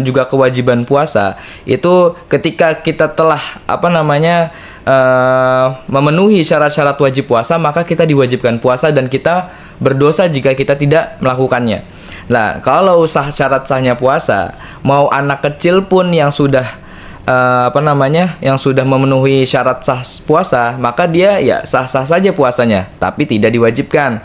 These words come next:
Nah, kalau kita jika udah taklif yang tidak dise-, yang tadi disebutkan, itu maka kita diwajibkan puasa dan ketika kita meninggalkannya, kita berdosa. Nah, lanjut,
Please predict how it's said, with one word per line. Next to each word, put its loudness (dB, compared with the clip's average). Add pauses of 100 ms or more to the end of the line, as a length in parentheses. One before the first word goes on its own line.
(520)
Nah, 0
kalau 2 (160)
kita 0
jika -2
udah 2
taklif -2 (160)
yang -2
tidak 2
dise-, -6
yang 2
tadi 0
disebutkan, 0 (320)
itu 0
maka 0
kita -2
diwajibkan 0
puasa 0
dan 0
ketika -2
kita -2
meninggalkannya, 0 (240)
kita -2
berdosa. -2 (1120)
Nah, 0
lanjut, -2